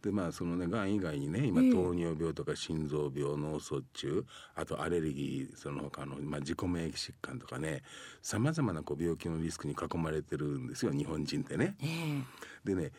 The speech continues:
Speaker 1: 昭和三十年、千九百五十五年までは、まあ、感染症ね、
Speaker 2: ええ。
Speaker 1: もう結核、肺炎、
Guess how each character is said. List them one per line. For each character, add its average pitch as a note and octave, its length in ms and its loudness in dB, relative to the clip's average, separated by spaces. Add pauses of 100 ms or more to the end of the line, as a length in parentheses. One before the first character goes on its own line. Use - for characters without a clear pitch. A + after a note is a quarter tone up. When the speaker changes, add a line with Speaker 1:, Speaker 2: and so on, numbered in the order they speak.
Speaker 1:
昭 F#3+ 220 4
和 F3+ 80 2
三 F3 260 4
十 D#3 180 6
年、 C3+ 300 0 (240)
千 F#3 340 2
九 C3+ 160 4
百 A2 240 2
五 G#2+ 160 6
十 A2 220 6
五 G#2 160 4
年 G2+ 200 4
ま F#2 120 2
で D#2+ 80 0
は、 D#2+ 400 0
ま F2+ 100 -2
あ、 - 20 -4
感 A2+ 280 0
染 G2 200 2
症 - 200 -4
ね、 A2+ 200 0 (200)
Speaker 2:
え C4 40 6
え。 C4+ 120 8
Speaker 1:
も G#3 60 4
う - 20 -10
結 C#3 260 0 (140)
核、 C3 320 2
肺 B2 320 2
炎、 A#2+ 240 4